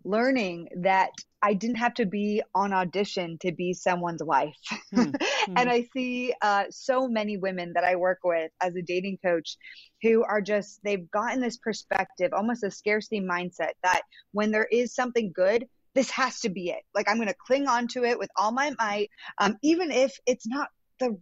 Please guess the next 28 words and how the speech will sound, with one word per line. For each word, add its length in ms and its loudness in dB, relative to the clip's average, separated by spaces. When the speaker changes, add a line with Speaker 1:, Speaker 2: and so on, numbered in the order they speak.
Speaker 1:
best 340 -6
thing 320 0
for 120 2
you. 240 2
And 200 -2
that's 300 -4
often 460 0
what 180 2
I've 240 4
done 160 4
in 100 -2
my 140 0
past 340 2
and 80 -8
what 100 -2
I 60 2
see 160 -6
a 60 -4
lot 100 2
of 80 -6
people 240 -4
doing. 320 -2
So 140 0
the 100 -2
biggest 340 2
lesson 360 0
for 100 0
me 320 -4